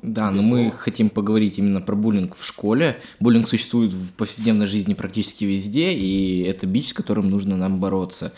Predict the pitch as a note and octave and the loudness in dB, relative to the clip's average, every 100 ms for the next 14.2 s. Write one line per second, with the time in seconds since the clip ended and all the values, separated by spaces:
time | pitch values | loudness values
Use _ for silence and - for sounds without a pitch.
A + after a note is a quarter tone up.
0 | - - - F2+ F#2+ F#2+ F#2 G2+ C3 F3+ | -16 -20 -12 -2 2 2 4 2 4 2
1 | D3+ G#2 F#2+ F#2+ A#2+ - F#2+ F#2 F2+ F2 | 2 0 0 2 0 0 -2 -2 -2 -4
2 | E2+ F#2 F#2+ F#2 F2 - _ _ - - | -6 -6 -4 -4 -6 -10 _ _ -18 -10
3 | - F#2+ A#2+ D3 - A2 A2 G#2 F#2+ G2 | -6 -2 0 0 -2 0 4 4 2 2
4 | G2 F2+ - F2 - - - - - F#2+ | 2 0 -4 -12 -14 -20 -20 -20 -6 -2
5 | F#2+ F#2 F#2 F2+ A#2+ A#2+ A2+ A2 B2+ A2 | 0 0 0 -2 -4 -6 -8 -10 -10 -8
6 | G#2+ G2+ G2 F#2 F#2 - F2+ F2 _ _ | -8 -8 -12 -18 -16 -14 -14 -14 _ _
7 | _ G#2+ G#2 C#3+ A#2 G2 - F3+ B2 D3 | _ -8 -2 0 2 6 8 8 6 0
8 | - - D#3+ - - - C3 - C3 C#3+ | -4 -6 -6 -6 -14 -2 0 4 4 4
9 | C#3+ - G#2+ G2+ A#2 E3+ C#3 - A2 F#2 | 2 2 2 4 4 4 2 4 2 2
10 | - F#2 F#2 F2+ F2 F2 E2+ - - - | -2 -2 0 0 -2 -4 -8 -12 -18 -20
11 | - - - - - - - - G2+ G2 | -20 -20 -20 -20 -20 -20 -20 -10 -8 -6
12 | A#2 A#2+ A2 F#2 F#2+ F#2 - - - - | -4 0 2 2 0 -2 -4 -14 -12 0
13 | G#2 D3 A2+ F2+ - - - F2+ - - | 0 2 0 -2 -6 -8 -6 -8 -8 -6
14 | F2+ F2 | -6 -6